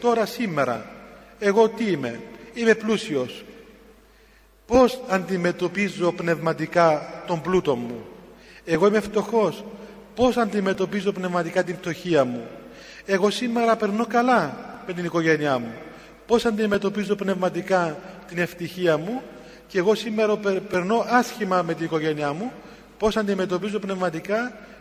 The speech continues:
τη δυστυχία μου; Έτσι, κάθε πράγμα το βλέπουμε μπροστά μας όπως είναι. Στις περιπτώσεις που έχουμε δύσκολους πειρασμούς, οι πατέρες που είχαν γενναία ψυχή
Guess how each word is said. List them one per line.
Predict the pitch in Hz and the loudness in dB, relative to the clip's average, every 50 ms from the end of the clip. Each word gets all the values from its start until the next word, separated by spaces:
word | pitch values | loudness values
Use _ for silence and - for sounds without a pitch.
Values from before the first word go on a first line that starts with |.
| - - - - | -20 -20 -20 -14
τη | - 196 | -12 -8
δυστυχία | 170 185 180 - - 208 196 - 254 247 196 151 | -6 -6 -6 -4 -4 -4 -2 0 2 4 4 4
μου; | 135 127 117 110 107 - - - - - - - - - - - - - | 2 0 -6 -8 -10 -12 -14 -18 -20 -20 -20 -20 -20 -20 -20 -20 -20 -10
Έτσι, | - 196 - - - - - | -8 -8 -8 -8 -14 -8 -2
κάθε | - 240 208 - 190 | 0 0 0 0 -2
πράγμα | - - 196 214 226 247 294 311 302 - - - - - - - - - - | 0 2 2 2 2 0 -2 -4 -4 -8 -12 -16 -18 -18 -20 -20 -20 -14 -6
το | - 190 | -4 -2
βλέπουμε | 165 190 226 240 240 247 247 247 | 2 4 4 6 6 4 2 2
μπροστά | 208 190 190 196 - 220 220 | 0 -2 -4 -4 -2 -2 -2
μας | 214 214 196 208 | 0 -2 -2 -4
όπως | 214 - 202 185 - | -6 -6 -6 -8 -6
είναι. | 165 143 123 117 117 - - - - - - - - - _ _ _ _ _ _ _ _ _ _ _ _ _ _ _ _ - - - - _ _ _ - _ _ _ _ _ _ _ _ _ - | -6 -6 -6 -8 -10 -14 -18 -20 -20 -20 -20 -20 -20 -20 _ _ _ _ _ _ _ _ _ _ _ _ _ _ _ _ -20 -20 -20 -20 _ _ _ -20 _ _ _ _ _ _ _ _ _ -20
Στις | - 180 170 147 - | -12 -12 -12 -12 -10
περιπτώσεις | - - 170 165 165 165 165 - 262 254 220 247 247 - | 0 0 2 2 2 0 2 2 2 2 2 0 -4 -4
που | - - 208 196 190 175 - - - - - - - | -6 -4 -2 0 0 0 -2 -4 -10 -16 -16 -16 -4
έχουμε | - 196 214 208 - 220 196 190 196 185 170 151 143 - - - - - - - - - - - - - - | 0 0 0 2 2 2 2 4 4 4 4 4 2 0 -6 -12 -14 -14 -16 -16 -18 -18 -20 -20 -20 -12 -4
δύσκολους | 175 233 226 - 233 214 196 180 - | -4 -4 -2 4 4 6 6 6 2
πειρασμούς, | - 175 160 151 143 123 127 160 202 254 277 - - - - - - - - - - - - - - - - _ _ _ _ _ _ _ _ _ _ _ _ _ _ _ | 0 0 2 2 2 2 -2 -4 -6 -6 -6 -8 -12 -16 -18 -18 -20 -20 -20 -20 -20 -20 -20 -20 -20 -20 -20 _ _ _ _ _ _ _ _ _ _ _ _ _ _ _
οι | - - | -16 -4
πατέρες | - 135 131 165 190 190 180 185 | -2 -2 2 4 2 2 2 2
που | 196 | 0
είχαν | 185 185 185 | 2 2 2
γενναία | 165 135 165 151 151 185 247 254 220 - | 2 2 0 0 2 2 2 4 2 2
ψυχή | - - - - - - 226 254 269 | 0 -6 -12 -12 -10 -6 -6 -6 -6